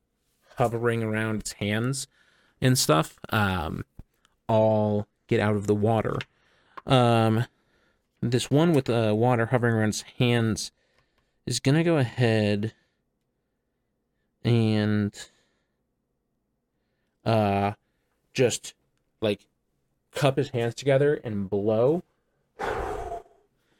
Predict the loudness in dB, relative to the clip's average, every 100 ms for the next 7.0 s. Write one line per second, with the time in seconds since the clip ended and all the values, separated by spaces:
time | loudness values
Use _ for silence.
0 | _ -4 -2 -2 -6 0 2 4 2 0
1 | 0 2 -2 -4 -2 2 2 0 -4 -8
2 | -14 _ _ _ _ _ -8 -4 -4 -4
3 | -6 -12 _ _ _ _ _ _ _ _
4 | _ _ _ -10 -4 -6 -6 -8 -6 -6
5 | -6 -8 -10 -10 -10 -10 -8 -6 -6 -6
6 | -6 -4 -6 -8 -8 -6 -6 -6 -12